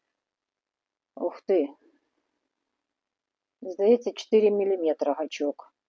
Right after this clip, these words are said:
Да, чотири міліметри, побачила. І це буде, е, фото теж я поставлю, це будуть інтер'єрні кошики.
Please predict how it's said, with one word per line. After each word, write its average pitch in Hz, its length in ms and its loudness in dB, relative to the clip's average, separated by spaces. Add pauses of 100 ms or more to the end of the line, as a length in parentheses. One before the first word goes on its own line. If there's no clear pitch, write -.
(200)
Да, 170 280 0
чотири 190 380 -2
міліметри, 170 640 -6
побачила. 127 580 -6 (680)
І 202 160 -2
це 311 300 6
буде, 226 600 6 (320)
е, 175 300 -6
фото 190 380 2
теж 165 300 0
я 160 220 2
поставлю, 180 760 4 (440)
це 262 180 6
будуть 226 420 0
інтер'єрні 226 880 4
кошики. 156 680 2